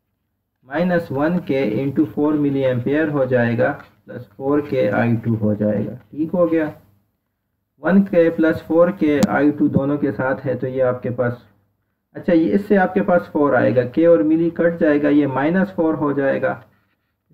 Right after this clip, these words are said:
This is four is equal to five K I two। फ़ाइव के क्यों? क्योंकि इस और इसको मैंने ऐड कर दिया, ठीक है। ये आपके पास माइनस फ़ोर हो गया, ये eight is equal to five K I two हो जाएगा, माइनस फ़ोर को मैंने इधर shift कर लिया। तो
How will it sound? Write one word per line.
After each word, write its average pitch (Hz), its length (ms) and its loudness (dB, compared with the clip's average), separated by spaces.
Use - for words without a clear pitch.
This 156 100 -4
is - 60 -18
four 165 280 2
is 147 140 2
equal 160 300 2
to 156 240 0
five 151 480 0
K 147 100 0
I 131 180 0
two। 156 200 0
फ़ाइव 156 320 2
के 156 140 2
क्यों? 202 240 2
क्योंकि - 600 -12
इस 196 140 -6
और 156 140 4
इसको 156 220 -2
मैंने 139 240 -2
ऐड 107 180 0
कर 104 180 0
दिया, 113 240 -4
ठीक 139 500 -12
है। 190 100 -2
ये 139 100 -6
आपके 139 240 -2
पास 131 320 -2
माइनस 147 380 -2
फ़ोर 143 220 -2
हो 127 180 2
गया, 123 200 0
ये 160 240 0
eight 196 160 2
is 156 140 2
equal 165 260 2
to 165 140 0
five 147 300 2
K 135 140 2
I 127 140 2
two 117 120 0
हो 110 120 2
जाएगा, 110 460 -2
माइनस 131 400 -4
फ़ोर 120 200 -4
को 117 100 -4
मैंने 113 260 0
इधर 147 180 -2
shift - 300 -6
कर 127 180 -2
लिया। 120 200 -2
तो - 800 -20